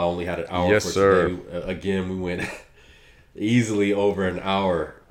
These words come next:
Speaker 1: Easy over, over an hour.
Speaker 2: It,
Speaker 1: Um,
Speaker 2: you know, once, once the, uh, the, the flow gets going, you know, the, the vibes, uh, you know, it, it's so contagious, and especially between you and I, man, and nothing to say against anybody else that I've had on here,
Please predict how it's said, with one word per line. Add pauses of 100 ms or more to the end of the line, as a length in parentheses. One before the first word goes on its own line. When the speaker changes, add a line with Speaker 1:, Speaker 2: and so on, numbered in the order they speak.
(140)
Speaker 1:
Easy
over,
over
an
hour.
Speaker 2:
It,
Speaker 1:
Um,
Speaker 2:
you
know,
once,
once
the,
uh,
the,
the
flow
gets
going,
you
know,
the,
the
vibes,
uh,
you
know,
it,
it's
so
contagious,
and
especially
between
you
and
I,
man,
and
nothing
to
say
against
anybody
else
that
I've
had
on
here,